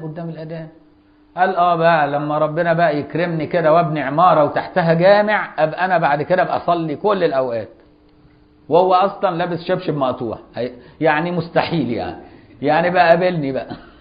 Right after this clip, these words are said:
<laughs> ده اسمه كلام؟ يعني ده رد يعني؟ يعني أنت مش عايز تطيع ربك، وأنت دلوقتي ربك مفضيك.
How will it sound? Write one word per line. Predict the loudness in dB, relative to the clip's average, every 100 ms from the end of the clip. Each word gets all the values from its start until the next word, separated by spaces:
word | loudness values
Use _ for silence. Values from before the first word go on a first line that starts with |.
| -20 -20 -10
<laughs> | -10 -10 -18 -20 -20 -20 -20 -18 -6
ده | -6
اسمه | -6 -10
كلام؟ | -10 -10 -10 -14 -20 _ _ _ _ _ _ -4
يعني | -2 -2
ده | 2 4
رد | 4 2 -2
يعني؟ | -6 -6 -8 -12 -16 -20 _ _ _ _ _ _ _ -6
يعني | -2 0 -2
أنت | -2 -4
مش | -2
عايز | -4 -4
تطيع | -8 -4 -2
ربك، | 0 -2 -2 -8 -10 -20 _ _ -4
وأنت | -4 -2 0
دلوقتي | 0 2 0 0 -2
ربك | 0 -2 -4
مفضيك. | -6 -6 -6 -8 -10 -14